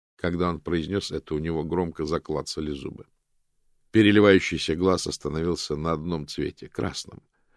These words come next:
В нем вспыхнул алый огонь. "Джейк!" "Но как бы там ни было, больше я тебе не принадлежу.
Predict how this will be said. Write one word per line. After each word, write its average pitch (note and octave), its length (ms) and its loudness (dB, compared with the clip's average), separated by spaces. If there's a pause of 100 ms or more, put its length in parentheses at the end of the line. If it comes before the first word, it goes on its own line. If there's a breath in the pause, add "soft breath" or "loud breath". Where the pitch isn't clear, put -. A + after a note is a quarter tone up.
(260 loud breath)
В G#2+ 160 4
нем G#2+ 240 4
вспыхнул - 720 -4
алый C#2+ 300 -2
огонь. - 340 -8 (440)
"Джейк!" G#2+ 1160 0 (600)
"Но E2+ 220 -2
как D2 240 -8
бы D#2 100 -8
там D#2+ 200 -14
ни D#2+ 120 -8
было, - 280 -10 (120)
больше - 320 -6
я - 40 -6
тебе D2 300 -12
не D#2 160 -10
принадлежу. D#2 760 -6